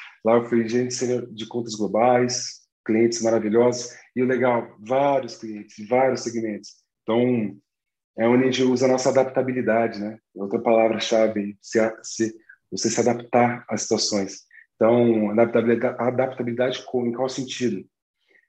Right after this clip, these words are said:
Você trabalha com tech muito, por muito tempo, como foi meu caso na empresa anterior, aí você encontra uma rede hospitalar, você encontra, é, fa-, empresas de farma, aí você encontra empresas de,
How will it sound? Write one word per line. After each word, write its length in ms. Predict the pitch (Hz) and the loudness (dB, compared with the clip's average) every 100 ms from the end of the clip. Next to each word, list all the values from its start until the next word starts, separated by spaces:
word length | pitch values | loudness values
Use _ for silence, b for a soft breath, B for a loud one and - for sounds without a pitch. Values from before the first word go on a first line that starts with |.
| _ _ | _ _
Você 280 | 113 123 120 | -6 -4 -2
trabalha 400 | 120 120 117 117 | 0 2 2 0
com 320 | - 117 - | -4 -6 -2
tech 280 | 131 160 - - 117 | 0 0 -6 -14 -8
muito, 240 | 120 120 | -8 -4
por 120 | 127 | -2
muito 200 | 120 117 | -2 -2
tempo, 260 | 127 135 - | -2 -2 -6
como 160 | 113 | -8
foi 100 | - | -4
meu 140 | 110 101 | -4 -4
caso 400 | 113 113 110 107 | -2 -2 -2 -4
na 160 | 104 | -4
empresa 260 | 101 107 110 | -4 -4 -2
anterior, 540 | 113 107 113 143 - b _ _ | 0 2 2 0 -4 b _ _
aí 80 | 120 | 0
você 260 | 117 127 | 2 0
encontra 380 | 117 127 123 123 | 0 4 2 4
uma 140 | 120 113 | 2 2
rede 200 | 123 117 | 2 0
hospitalar, 640 | - - 113 123 156 143 | -8 -4 0 2 0 -2
você 240 | 117 113 120 | -6 -8 -8
encontra, 560 | 117 120 113 117 104 b b _ | -6 -8 -4 -6 -6 b b _
é, 160 | 104 104 | -4 -4
fa-, 500 | - 120 127 - 120 | 0 2 4 2 -4
empresas 380 | 113 120 117 113 | -4 -2 -2 -2
de 80 | 107 | -4
farma, 440 | - 127 147 156 147 B B | 0 2 4 0 -4 B B
aí 80 | 113 | -4
você 140 | 113 | -4
encontra 280 | 117 123 117 | -2 0 0
empresas 540 | 113 110 110 110 107 107 | -2 -2 -2 0 -2 -4
de, 480 | 110 110 104 98 | -2 0 0 -2